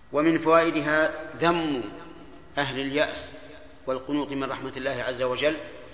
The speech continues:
لأن الله تعالى ساق هذا مساق الذم. ومن آيات، ومن فوائد الآية أنه لا ينبغي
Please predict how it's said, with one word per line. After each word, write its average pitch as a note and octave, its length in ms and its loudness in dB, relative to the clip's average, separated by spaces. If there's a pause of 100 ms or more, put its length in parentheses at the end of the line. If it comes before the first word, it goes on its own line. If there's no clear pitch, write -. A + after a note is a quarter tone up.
(240)
لأن C3+ 220 -2
الله C#3+ 220 2
تعالى C#3+ 360 0
ساق C#3+ 300 -2
هذا D#3 440 4 (560)
مساق D3 360 2
الذم. C3 320 0 (2000)
ومن D#3 220 6
آيات، D#3+ 420 6
ومن D#3 300 6
فوائد D#3+ 340 6
الآية D3+ 480 2 (840)
أنه C#3+ 420 6
لا D3 180 4
ينبغي C#3+ 520 0